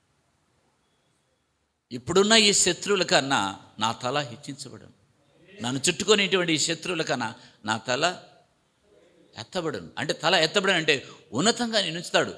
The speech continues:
శత్రువులు చుట్టూ తిరగాల్సిందే ఏం చేయాలని. ఒకసారి ఇలాగనే చాలా కష్టాల మధ్య ఉంటున్నటువంటి సమయంలో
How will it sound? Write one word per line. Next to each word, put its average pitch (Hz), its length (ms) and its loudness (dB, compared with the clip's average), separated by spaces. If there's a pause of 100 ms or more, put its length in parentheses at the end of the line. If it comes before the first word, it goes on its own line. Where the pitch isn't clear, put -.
శత్రువులు 190 400 0 (100)
చుట్టూ 208 160 0
తిరగాల్సిందే 160 600 0
ఏం 151 200 0
చేయాలని. 127 400 -2 (2000)
ఒకసారి 160 280 2
ఇలాగనే 151 520 0 (840)
చాలా 190 300 2
కష్టాల 170 460 -2
మధ్య 139 360 -2
ఉంటున్నటువంటి 123 680 -6
సమయంలో 117 640 -6